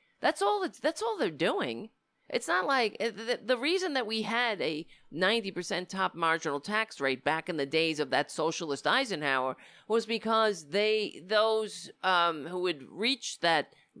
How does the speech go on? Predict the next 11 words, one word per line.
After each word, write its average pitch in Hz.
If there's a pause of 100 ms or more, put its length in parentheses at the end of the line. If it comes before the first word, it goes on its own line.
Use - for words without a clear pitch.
(120)
that 156
point 233
of 123
having 139
to -
pay 233
the 135 (420)
marginal 139
tax 123
rate 127 (440)
would 226